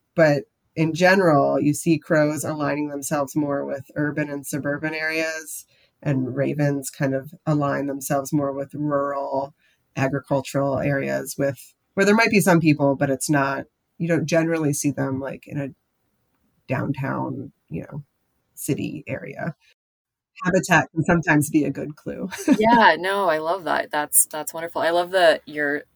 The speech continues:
Speaker 2: V versus C distinction on their tail, because I'm like, "Oh, C for crow and V for raven."
Speaker 1: Mm.
Speaker 2: <laughs>
Speaker 1: Yes.
Speaker 2: That's a little bit of a stretch there, but let's go with it. <laughs>
Speaker 1: No, I say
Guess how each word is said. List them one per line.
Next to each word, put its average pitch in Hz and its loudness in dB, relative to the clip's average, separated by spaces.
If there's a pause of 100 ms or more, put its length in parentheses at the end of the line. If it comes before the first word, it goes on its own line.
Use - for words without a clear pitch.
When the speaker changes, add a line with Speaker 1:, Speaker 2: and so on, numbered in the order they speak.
Speaker 2:
V 156 -10
versus 147 -4
C 147 -2
distinction 143 -10
on 135 -8
their 123 -6
tail, 143 -6
because 147 -10
I'm 143 -12
like, 139 -14
"Oh, 262 -8
C 175 -6
for 208 -8
crow 147 -10
and 160 -14
V 143 -12
for 143 -12 (200)
raven." 156 2
Speaker 1:
Mm. 226 0
Speaker 2:
<laughs> - -18 (540)
Speaker 1:
Yes. 185 8 (160)
Speaker 2:
That's - 6
a - 10
little 466 12
bit 202 10
of 202 8
a 214 6
stretch - 4
there, 160 2
but 147 -4
let's - -4
go 151 0
with 135 -2
it. - -2 (160)
<laughs> - 0
Speaker 1:
No, 240 10
I 208 8
say 226 2